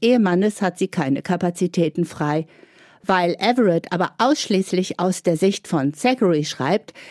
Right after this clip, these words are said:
ist natürlich völlig unklar, ob diese Einschätzung der Noblesse seiner Frau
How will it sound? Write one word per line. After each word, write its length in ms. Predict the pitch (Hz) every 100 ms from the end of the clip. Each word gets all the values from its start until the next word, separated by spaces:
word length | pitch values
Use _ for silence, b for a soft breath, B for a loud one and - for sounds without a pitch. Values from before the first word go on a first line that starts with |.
| B
ist 220 | 269 285 226
natürlich 600 | 180 - 196 160 143 -
völlig 460 | - 254 185 -
unklar, 540 | 180 196 - 151 156 190 B B
ob 200 | - -
diese 340 | 240 240 220 -
Einschätzung 800 | 175 226 - 180 175 - 185 180
der 180 | 175
Noblesse 540 | 175 160 156 180 240 -
seiner 280 | 190 165 160
Frau 420 | - 175 185